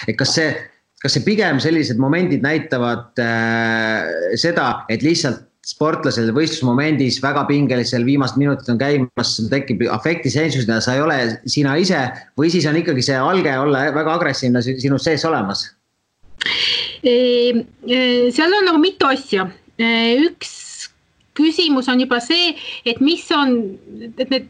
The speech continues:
Speaker 2: seda agressiivsust, eh, nagu on erinevat, eh, et s-, see võib, eh, selline väljend, et ma löön sul jalad, põlved sisse või midagi, et see, see võib olla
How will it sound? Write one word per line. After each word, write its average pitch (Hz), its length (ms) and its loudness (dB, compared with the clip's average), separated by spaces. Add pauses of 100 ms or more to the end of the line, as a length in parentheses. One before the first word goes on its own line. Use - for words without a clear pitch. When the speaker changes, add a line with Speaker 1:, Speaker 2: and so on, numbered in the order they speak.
(100)
Speaker 2:
seda 269 160 0
agressiivsust, 285 640 -2
eh, 233 80 0
nagu 233 220 -2 (260)
on 254 160 2
erinevat, 359 760 0
eh, 247 480 2
et 247 120 -12
s-, 240 540 0
see 262 160 2
võib, 302 320 0 (100)
eh, 226 680 0
selline 240 480 0 (400)
väljend, 269 420 0
et 214 160 -4
ma 220 140 0
löön 247 180 2
sul 240 140 -2
jalad, 262 320 0
põlved 285 260 0
sisse 311 240 0
või 240 140 2
midagi, 247 320 -2 (500)
et 226 160 -4
see, 254 320 0 (320)
see 247 160 0
võib 311 400 2
olla 262 240 2